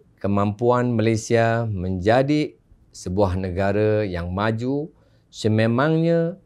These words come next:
bukan angan-angan, tapi kita sudah nampak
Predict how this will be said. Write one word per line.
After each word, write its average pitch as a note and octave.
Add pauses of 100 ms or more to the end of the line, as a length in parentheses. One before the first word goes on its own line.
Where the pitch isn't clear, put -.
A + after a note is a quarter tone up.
(160)
bukan C#3
angan-angan, A#2 (160)
tapi G2
kita F#2
sudah F#2 (400)
nampak A#2